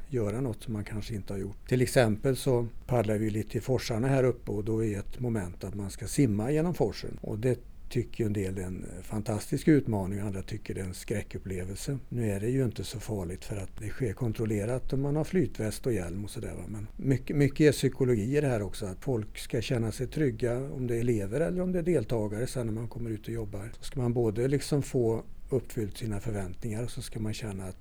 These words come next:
det här är lite utöver vad jag själv vågar, men ändå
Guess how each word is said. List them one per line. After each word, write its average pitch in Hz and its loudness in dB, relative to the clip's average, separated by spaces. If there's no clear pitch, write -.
det 117 -4
här 113 6
är 113 6
lite 127 2
utöver 127 4
vad 104 0
jag 101 -2
själv 117 -2
vågar, 98 2
men 107 -4
ändå 104 -6